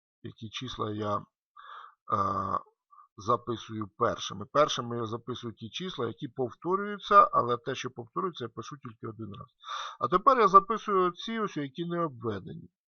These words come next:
Тобто двойка, двічка, я її також не обводю, і оця сімка.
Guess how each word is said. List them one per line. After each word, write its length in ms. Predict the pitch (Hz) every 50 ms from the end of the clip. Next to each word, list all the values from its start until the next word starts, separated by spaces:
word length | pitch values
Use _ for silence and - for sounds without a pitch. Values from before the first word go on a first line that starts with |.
| _ _ _ _ _ _ _ _ _ _ _ -
Тобто 560 | 143 139 127 - - _ - 120 107 107 - - _ _ _ _ _ 160 123 104
двойка, 720 | 117 131 135 123 117 117 - - 180 202 247 277 262 240 _ _
двічка, 720 | 131 123 127 120 123 131 139 - - - 208 - - - _ _ - - - - - -
я 100 | 135 135
її 120 | 139 131 123
також 380 | - 123 117 - 131 131 -
не 120 | 156 170 175
обводю, 500 | 175 170 170 180 185 98 92 - - -
і 180 | - - 190
оця 280 | 190 175 - - 98 -
сімка. 400 | - - - - - - -